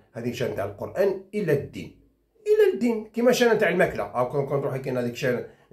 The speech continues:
تاع الماكله ديما تلقاو فيها الى الماكله، ما تلقاوش فيها النشره، ما تلقاوش فيها الماتش، تلقاو فيها الى الماكله. إيه، ماشي نورمال، مخ-، م-، مختصه الى الماكله.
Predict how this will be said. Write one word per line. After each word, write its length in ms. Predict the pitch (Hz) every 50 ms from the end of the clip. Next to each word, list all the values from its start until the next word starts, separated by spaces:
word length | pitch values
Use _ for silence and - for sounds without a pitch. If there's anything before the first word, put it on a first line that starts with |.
| 120 -
تاع 80 | 110
الماكله 340 | 113 120 127 123 104 107 101
ديما 240 | - 151 247 302 311
تلقاو 240 | - - 320 349 349
فيها 180 | 359 339 320
الى 100 | 320 359
الماكله، 360 | 311 311 320 - - 147 170 - - _ _ _ _ _ _ _ _ _ _
ما 60 | 143 117
تلقاوش 260 | 120 139 247 247 -
فيها 160 | 294 277 302
النشره، 360 | 330 311 - - 185 196 196 - - _ _ _ _ _ _ _ -
ما 80 | -
تلقاوش 280 | - 120 165 240 285 285
فيها 180 | - 330 294 349
الماتش، 480 | 339 269 226 - - - - _ _ _ _ _ _ _ _
تلقاو 240 | - - - 123 110
فيها 140 | 110 123 -
الى 220 | - 359 349 370
الماكله. 340 | 339 302 285 - - 143 139
إيه، 340 | - - - - 415 403 392
ماشي 160 | 381 392 403
نورمال، 320 | 415 427 415 330 254 247 - - - _ _ _ _ -
مخ-، 220 | 147 139 - 180
م-، 240 | 170 165 165 160 160 - - -
مختصه 560 | 147 147 165 - 190 - - 170 151 - - _ _ _ _ _ _ _ _ -
الى 240 | 269 285 285 320 370
الماكله. 520 | 381 359 320 311 214 165 156 160 160 -